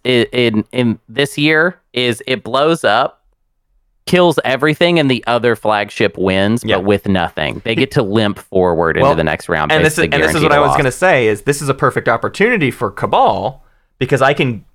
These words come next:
Speaker 2: you will capture the Yin flagship and get to rebuild
Speaker 1: Yeah.
Speaker 2: it next round. <laughs> So I'm just doing that because it's the
Speaker 1: Yeah.
Speaker 2: most fun option right
Speaker 1: Yeah, but
Speaker 2: here in
Speaker 1: Matt,
Speaker 2: front
Speaker 1: you'll,
Speaker 2: of me.
Speaker 1: you'll,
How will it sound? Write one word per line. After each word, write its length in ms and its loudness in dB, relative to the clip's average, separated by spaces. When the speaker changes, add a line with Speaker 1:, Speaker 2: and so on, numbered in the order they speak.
Speaker 2:
you 160 0
will 100 2
capture 460 -4
the 100 -2
Yin 260 0
flagship 480 -2
and 80 -4
get 120 -2
to 100 -2
rebuild 380 0
Speaker 1:
Yeah. 40 4
Speaker 2:
it 60 2
next 280 -2
round. 360 -8
<laughs> 0 -
So 120 -2
I'm 180 4
just 160 0
doing 320 2
that 320 -4
because 280 -2
it's 180 -6
the 120 -4
Speaker 1:
Yeah. 140 0
Speaker 2:
most 100 -6
fun 240 -2
option 540 -6
right 160 2
Speaker 1:
Yeah, 100 4
but 100 0
Speaker 2:
here 40 0
in 40 0
Speaker 1:
Matt, 180 2
Speaker 2:
front 100 -2
Speaker 1:
you'll, 60 4
Speaker 2:
of 40 -2
me. 180 -10
Speaker 1:
you'll, 400 2